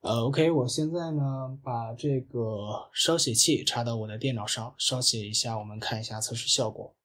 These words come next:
好，我现在已经把这个U S B转T T R呢连接到了我的电脑，那么我执行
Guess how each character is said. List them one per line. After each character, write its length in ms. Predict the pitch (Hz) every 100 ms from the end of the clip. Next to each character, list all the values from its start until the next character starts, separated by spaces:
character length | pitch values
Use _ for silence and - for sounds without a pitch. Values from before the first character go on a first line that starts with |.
| _ _ _ _ _ _ _ _ _ _ _ _ _ _ - _ _
好， 240 | 131 123
我 240 | 127 120
现 220 | 117 170 180
在 180 | 180
已 80 | 147
经 240 | 127 143 151
把 160 | 135
这 240 | 120 135 131
个 200 | 127 123
U 220 | 131 151
S 120 | 151
B 140 | 160 175
转 180 | 127 107
T 140 | 135
T 120 | 135
R 220 | 127 117 127
呢 180 | 131
连 200 | 123 113
接 140 | 117 139
到 180 | 143 139
了 220 | 120 113
我 120 | 107
的 100 | 107
电 240 | 127 135
脑， 160 | 110 -
那 160 | 131 143
么 220 | 139 120
我 60 |
执 160 | 113 123
行 440 | - 120 113 123